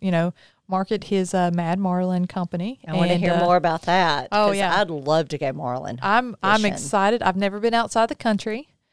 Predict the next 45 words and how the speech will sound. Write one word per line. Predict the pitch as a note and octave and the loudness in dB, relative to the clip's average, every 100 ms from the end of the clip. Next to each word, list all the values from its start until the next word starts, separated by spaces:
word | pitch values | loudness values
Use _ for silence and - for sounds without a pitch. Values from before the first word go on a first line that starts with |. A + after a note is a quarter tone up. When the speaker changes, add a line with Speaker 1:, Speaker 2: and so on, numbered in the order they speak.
| _ _ A3+ | _ _ -8
Speaker 2:
Oh. | D#4+ | -2
Speaker 1:
And, | G#4 G4+ B4 F4+ | 0 2 2 2
yeah, | G3 F3 E3+ _ - | 2 2 -2 _ -10
I've | F#3 | 0
never | G#3 A#3+ | 2 2
been | B3 C4+ A#3+ | 0 0 2
deep | C4 B3+ | 0 2
Speaker 2:
We're | |
Speaker 1:
sea | D4+ D4+ | 0 2
Speaker 2:
gonna | A#3+ | 4
Speaker 1:
fishing, | C4 A#3+ C4+ D4 | 2 2 -2 2
Speaker 2:
get | G#4+ D#4 - | 0 2 -2
you | A#3 A#3+ | 0 0
a | G3 | 2
Speaker 1:
so | |
Speaker 2:
passport | A3 A#3 C4+ - - G#3+ F3+ - | 4 4 2 -4 0 2 2 0
so | G#3 | -2
you | F3+ A3+ | -2 -2
can | F#3+ | -2
Speaker 1:
Yeah. | G3 | 0
Speaker 2:
start | F#3+ F3 - | 2 0 0
traveling. | A#3+ C4 F3 C3 E2+ - | 0 0 0 -6 -6 -2
Speaker 1:
Well, | A#3+ | 0
I | C4 | 2
have | F4 | 0
a | F#4+ | -2
passport. | C4 B3 - - A3+ | 0 0 0 -2 0
Speaker 2:
Okay, | C4+ G#3 | 0 0
good. | F#3 - - | -2 -4 -8
Speaker 1:
So | - - A#3+ A3+ | -12 2 4 4
my | G#3+ | 2
brother, | G#3 G3 A3 A3+ | -2 2 2 4
actually, | G#3 G#3 - G#3 G#3 | 0 -2 -2 -2 0
he | G#3 G#3 G3+ | -2 -4 -4
got | - G3 F#3 | 0 0 2
married, | F#3 F#3 F#3 F3+ | 2 2 2 0
I | F#3 | -2
think, | - G3+ | -2 -2
a | A3+ | -2
year | F#3 G3+ G#3 G#3 | -2 0 2 2
ago. | G#3 G#3 G#3+ G#3 G#3 G3 | 0 0 2 2 0 -2
M- | F#3 | -6
Speaker 2:
Mm-hmm. | A3 | -10
Speaker 1:
It, | - - _ _ | -14 -16 _ _
uh, | - | -14